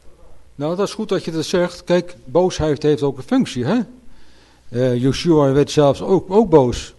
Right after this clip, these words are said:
maar dat was geen zonde. Maar die, die woede die Jacobus brengt, moet je wel eventjes goed bij onderscheiden, daar gebeurt iets bij,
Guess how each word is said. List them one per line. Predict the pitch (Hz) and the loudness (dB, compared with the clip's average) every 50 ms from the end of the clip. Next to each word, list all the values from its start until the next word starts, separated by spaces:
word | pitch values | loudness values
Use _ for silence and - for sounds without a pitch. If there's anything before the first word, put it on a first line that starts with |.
| - - | -20 -12
maar | - 151 170 180 | -6 -2 0 2
dat | 175 151 | 2 2
was | 143 131 120 117 | 2 0 -2 0
geen | - 180 185 151 | 0 0 2 2
zonde. | 190 220 190 139 117 110 - - - - - - _ _ _ | 4 2 2 2 -2 -6 -10 -14 -20 -20 -20 -20 _ _ _
Maar | - 127 127 139 156 170 165 165 151 | -6 -2 0 2 2 0 -2 -6 -10
die, | 131 156 151 - - - | -10 -10 -10 -12 -14 -16
die | - 143 151 147 | -12 -10 -8 -4
woede | 135 254 294 285 190 156 170 233 262 220 226 - - - - - | 2 4 4 6 8 8 8 8 6 2 0 -4 -14 -18 -18 -14
die | 135 139 156 | -10 -6 -2
Jacobus | 160 156 147 151 247 254 269 262 175 160 98 | 0 0 0 2 2 2 2 2 0 -4 -6
brengt, | 101 117 123 131 160 214 208 - - - _ _ _ _ _ _ _ _ _ _ _ - | -4 -6 -4 -4 -4 -4 -6 -8 -12 -20 _ _ _ _ _ _ _ _ _ _ _ -16
moet | - 120 127 | -10 -8 -6
je | 139 | -4
wel | 127 139 175 202 175 | -2 -2 -2 0 0
eventjes | 165 165 127 113 - - 127 - - - | 0 0 -2 -4 -6 -10 -10 -8 -10 -10
goed | - 147 147 | -8 -8 -6
bij | 123 131 | -4 -4
onderscheiden, | 131 127 127 127 127 120 - 127 123 127 135 156 180 156 | -6 -4 -6 -8 -8 -8 -8 -8 -6 -6 -6 -8 -6 -6
daar | 139 139 | -6 -4
gebeurt | - 131 120 139 185 220 233 233 | -4 -4 -4 0 2 2 2 0
iets | - 139 123 101 | -2 -6 -6 -4
bij, | 92 107 120 123 156 208 226 165 | -4 -2 -2 -2 -2 -2 -4 -6